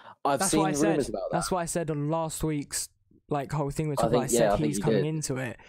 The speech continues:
Speaker 2: because
Speaker 1: Yeah.
Speaker 2: in the whole Defenders, which I watched, he
Speaker 1: Mm-hmm.
Speaker 2: was either, it was either the Ten Rings,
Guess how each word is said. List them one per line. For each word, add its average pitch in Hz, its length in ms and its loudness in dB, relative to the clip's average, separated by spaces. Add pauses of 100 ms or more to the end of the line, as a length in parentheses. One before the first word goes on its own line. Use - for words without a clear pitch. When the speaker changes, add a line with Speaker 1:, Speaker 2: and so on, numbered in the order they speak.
(160)
Speaker 2:
because 143 420 -2
Speaker 1:
Yeah. 90 400 4
Speaker 2:
in 151 320 -2
the 147 100 -2
whole 143 220 -2
Defenders, 135 680 -2
which 117 160 -4
I 123 80 0
watched, 120 380 -4 (340)
he 147 460 -2
Speaker 1:
Mm-hmm. 202 320 2
Speaker 2:
was 139 180 -4 (220)
either, 160 280 -2
it 160 140 -2
was 151 140 -2
either 160 180 -2
the 147 120 -4
Ten 175 300 -2
Rings, 143 680 -4